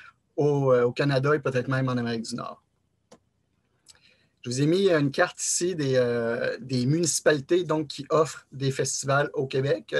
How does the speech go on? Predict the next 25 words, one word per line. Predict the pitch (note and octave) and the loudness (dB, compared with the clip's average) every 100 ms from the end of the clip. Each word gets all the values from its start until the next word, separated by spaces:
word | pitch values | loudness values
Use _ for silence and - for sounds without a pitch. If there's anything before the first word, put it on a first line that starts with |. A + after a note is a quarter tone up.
| C#3 - - - | -4 -8 -20 -4
Donc, | C3+ C#3 - | -2 0 2
euh, | B2 A#2+ A#2 A#2 A#2 A#2+ C3 - - | 4 6 4 2 0 0 -2 -4 -10
les | C3+ | -8
festivals | B2+ C3 - C3+ | -4 -4 -2 -2
de | C3+ | 0
musique | B2+ D3+ C#3+ | 0 0 -2
ne | |
se, | B2 B2+ - - - | -4 -6 -8 -14 -10
ne | B2+ A#2 | -6 -4
se | - | -4
concentrent | - E3+ D#3+ D#3 C3 - | -4 -2 -2 -2 -2 0
pas | D#3+ | -2
uniquement | C3+ B2+ D3 D3+ | -2 -2 -2 0
dans | B2 | -2
les | B2 A#2+ | -2 -4
centres, | A#2 - D3+ C#3+ - - | -4 -4 -4 -6 -12 -10
les | B2 | -6
grands | B2 C#3 | -4 -2
centres | C3+ D#3+ D3 | -2 -2 -2
urbains. | B2 B2+ C#3 A3+ A3 - - - - _ - | -4 -2 -2 -2 -8 -16 -20 -20 -20 _ -2
Et, | B2 B2+ C3+ C3+ | 0 0 0 2
euh, | A#2+ A#2 A2+ - - - G2+ - _ _ - _ _ _ _ _ _ _ _ _ _ _ - | 0 0 -2 -2 -2 -4 -8 -12 _ _ -20 _ _ _ _ _ _ _ _ _ _ _ -6
et | C#3 C#3 | -4 0
par | C#3 | 0
exemple, | C3+ B2 C#3+ E3 | 0 0 0 0